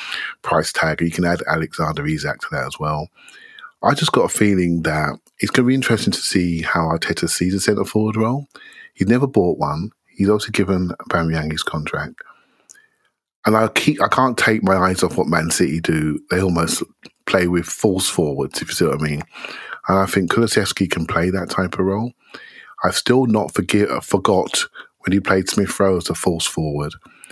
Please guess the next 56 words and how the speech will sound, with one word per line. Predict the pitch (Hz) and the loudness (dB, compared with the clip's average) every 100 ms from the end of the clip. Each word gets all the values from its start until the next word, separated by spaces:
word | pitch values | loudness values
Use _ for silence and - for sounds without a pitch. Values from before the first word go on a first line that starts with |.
| - - - | -20 -20 -4
And | 101 98 | 0 2
I | 98 | 4
don't | 113 | 2
know | |
if | 123 | 2
it | 110 | 2
was | 92 | 2
an | 87 | 0
experiment | 82 - 98 92 90 76 | -2 0 0 2 0 -2
because | 82 85 | -2 -2
that's | 90 80 - | 0 -2 -2
what | |
he | 82 | -4
felt | - 80 | -2 -2
on | 73 | -2
the | 82 | -2
day | 85 92 | -2 0
or | 85 | 0
that's | 85 - | -2 -2
where | 85 | -2
he | 82 | -2
wants | 80 - | -2 -4
to | - | -6
go. | 76 80 87 127 - - | -4 -2 -2 -4 -10 -12
That's | - - | -10 -4
where | 78 | -2
he | |
sees | 78 78 78 | -2 -4 -4
the | 80 | -4
game | - 90 95 | 0 0 0
going. | 95 101 110 123 - - - - - - - - - | 0 0 0 -2 -6 -20 -20 -16 -14 -16 -18 -20 -2
I | 113 127 135 | 2 4 2
think, | 127 127 123 120 - _ _ _ _ - | 4 4 4 0 -8 _ _ _ _ 0
you | 120 | 4
know, | 110 98 | 4 4
I'm, | 113 117 95 | 4 4 2
I, | 90 110 - - | 2 0 -2 0
I | 107 | 0
told | - - 120 | 2 4 4
you | 107 | 4
this | 87 - | 2 0
one, | 85 | 0
I | |
sway | 82 - 101 | 0 2 2
on | 92 85 | 2 0
this | 80 | -2
one. | 82 | -2
Where | 85 87 | 0 0
is | 82 | 0
he | 85 | 0
gonna | 85 82 | 0 0
go | 82 | 0
with | 82 80 | 0 -2
it? | 78 - - - - - - - - - - - | -4 -8 -16 -20 -18 -14 -12 -12 -14 -18 -18 -16
For | - 107 | -4 -2
comfort, | - 131 120 92 98 | 2 2 2 2 2